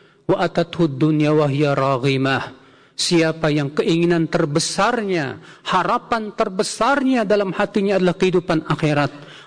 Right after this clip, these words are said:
Allah kokohkan urusannya. Allah akan jadikan kekayaan itu di hatinya, dan dunia pun akan mendatanginya dalam keadaan dunia hina di matanya. Sebaliknya, kata Rasulullah, "Wa man kanat hamhul, hamhud dunya,"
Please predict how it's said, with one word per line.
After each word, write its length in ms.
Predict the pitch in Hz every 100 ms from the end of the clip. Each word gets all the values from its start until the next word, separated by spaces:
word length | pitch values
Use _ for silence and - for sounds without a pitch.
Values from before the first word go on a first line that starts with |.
| _ -
Allah 480 | 247 247 220 156
kokohkan 880 | - 214 - - 175 - - 170 127
urusannya. 800 | 175 131 120 143 135 127 117 101 - - - -
Allah 260 | 196 214 214
akan 240 | 247 240
jadikan 480 | 220 214 254 247 226
kekayaan 640 | 220 220 214 220 208 226
itu 160 | 226 208
di 100 | 202
hatinya, 800 | 180 190 214 196 165 135 110 - - -
dan 240 | 151 156 151
dunia 380 | 151 151 147
pun 180 | 151 139
akan 260 | 143 143 143
mendatanginya 1000 | 135 131 120 - 127 143 - 131 117 110 - -
dalam 320 | 180 185 165
keadaan 400 | - 170 156 143
dunia 320 | 160 156 147
hina 400 | 123 175 156 127
di 140 | 120
matanya. 680 | 113 110 123 120 117 110 110 - _ _ _ _ _
Sebaliknya, 640 | - 233 202 185 180 175 156
kata 260 | 160 160
Rasulullah, 680 | 151 143 165 139 135 151 117 - - -
"Wa 100 | 196
man 220 | 185 170
kanat 420 | 175 175 165 151
hamhul, 460 | 160 160 139 143 139 -
hamhud 540 | - 160 160 143 156
dunya," 580 | 147 135 131 127 113